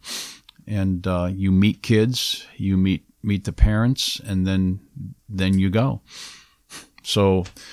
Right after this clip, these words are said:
we had to do a full concert in the park in a parade on Labor Day at Bradford. <laughs>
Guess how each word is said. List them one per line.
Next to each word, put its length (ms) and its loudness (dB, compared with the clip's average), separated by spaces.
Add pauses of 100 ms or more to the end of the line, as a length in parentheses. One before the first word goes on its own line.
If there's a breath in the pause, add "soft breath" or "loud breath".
(120 loud breath)
we 140 4
had 120 6
to 80 4
do 220 2
a 80 0
full 300 2
concert 580 0
in 120 2
the 80 0
park 420 0
in 100 0
a 40 -2
parade 640 0 (180)
on 200 -2
Labor 300 0
Day 280 -6 (100)
at 180 -8
Bradford. 540 -6
<laughs> 60 -20